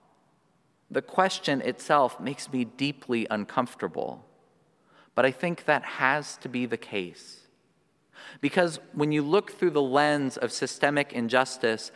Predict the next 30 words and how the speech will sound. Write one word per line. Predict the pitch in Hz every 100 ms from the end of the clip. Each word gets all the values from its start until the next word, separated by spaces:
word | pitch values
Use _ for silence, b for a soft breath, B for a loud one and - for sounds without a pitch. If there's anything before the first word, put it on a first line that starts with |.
| B B
there | 139
is | 131 131
no | 147 151 175 190
denying | 156 143 131 127 135 127 95 92 76 120 - _ b b
that | 131 -
the | 131
church, | - 160 131 - - - - - B B -
that | 143 139
those | 160 170 165
of | 165 143
us | 139 135
who | -
claim | - - 147 156 160 156
to | 151
follow | - 127 123
Jesus | 120 151 143 135 127 B B
have | 143 -
contributed | 151 135 185 175 185 180 156
to | - 165 160 135
and | 135 117
benefited | 139 156 165 156 - - 143 139 131
from | - 160 156 110 98 117 B B
the | 127 139
exploitation | 160 - - 139 131 - 160 - 156 143
of | - 113
women | 127 143 143 139 135
and | 117
people | - 123 120 107
of | -
color. | - 113 80 71